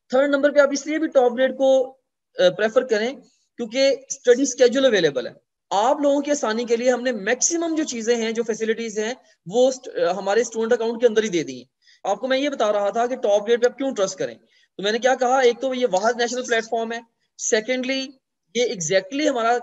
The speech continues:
जो कंटेंट है नेशनल एमडी कैट के कोर्स का, ये पीएमसी के न्यू सिलेबस के मुताबिक है। Like, topgrade dot P K अल्हम्दुलिल्लाह एक वाहिद सिस्टम है जो कि very, very adaptable है। हमने इन चीजों को पहले से एंटीसिपेट भी किया हुआ था और हमने उसके accordingly अपने आप को पहले से तैयार किया हुआ था।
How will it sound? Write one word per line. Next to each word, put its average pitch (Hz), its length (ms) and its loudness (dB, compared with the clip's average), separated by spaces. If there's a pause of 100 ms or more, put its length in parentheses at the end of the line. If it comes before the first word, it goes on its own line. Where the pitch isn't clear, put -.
(120)
जो 220 140 -2
कंटेंट 220 640 -2
है 254 180 4
नेशनल 226 300 0
एमडी 226 180 -2
कैट 220 160 0
के 226 60 -6
कोर्स 202 280 -2
का, 226 160 -2 (360)
ये 208 60 -6
पीएमसी 214 380 -6
के 247 100 0
न्यू 233 240 -2
सिलेबस 226 320 -2
के 247 80 -2
मुताबिक 214 460 -2
है। 233 120 -4 (320)
Like, 208 180 -2 (140)
topgrade 214 340 0
dot 247 220 2
P 233 80 -8
K 254 40 0
अल्हम्दुलिल्लाह 233 400 0
एक 233 140 -4
वाहिद 214 280 0
सिस्टम 247 400 -2
है 226 180 -4 (320)
जो 226 80 -4
कि 247 100 -2 (320)
very, 285 340 2
very 254 220 4
adaptable 170 460 0
है। - 60 -14 (320)
हमने 240 220 -2
इन 269 80 -4
चीजों 254 240 -6
को 277 100 -2
पहले 294 300 0
से 294 160 -4
एंटीसिपेट 226 480 -4
भी 226 120 -4
किया 262 200 4
हुआ 262 140 6
था 277 180 0 (320)
और 254 260 0 (300)
हमने 240 240 -2
उसके 277 280 -2
accordingly 247 460 0
अपने 254 120 -4
आप 254 120 0
को 262 60 -4
पहले 285 240 0
से 277 80 -4
तैयार 196 220 4
किया 165 200 -2
हुआ 135 120 0
था। 131 120 -14